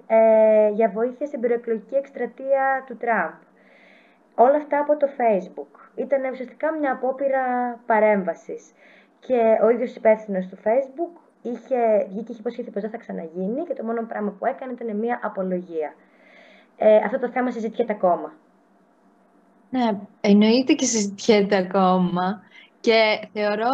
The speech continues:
Speaker 2: ότι θα έπρεπε να έχει λάβει και πολύ μεγαλύτερες διαστάσεις, γιατί βλέπουμε ότι ακόμα και μέσα από τα social media,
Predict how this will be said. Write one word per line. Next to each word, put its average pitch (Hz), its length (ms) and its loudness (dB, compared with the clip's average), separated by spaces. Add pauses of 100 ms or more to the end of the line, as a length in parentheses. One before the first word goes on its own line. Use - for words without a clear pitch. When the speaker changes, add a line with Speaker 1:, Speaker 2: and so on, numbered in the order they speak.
Speaker 2:
ότι 269 140 -8
θα 240 120 -4
έπρεπε 262 280 -2
να 247 100 0
έχει 269 200 -2
λάβει 277 200 2
και 294 120 -4
πολύ 233 200 -6
μεγαλύτερες 269 540 -2
διαστάσεις, 196 1000 0 (300)
γιατί 208 280 4
βλέπουμε 277 520 2
ότι 254 320 -2
ακόμα 220 340 -2
και 277 100 -4
μέσα 254 320 -2
από 254 320 0
τα 214 120 -4
social 220 600 -2
media, 175 460 2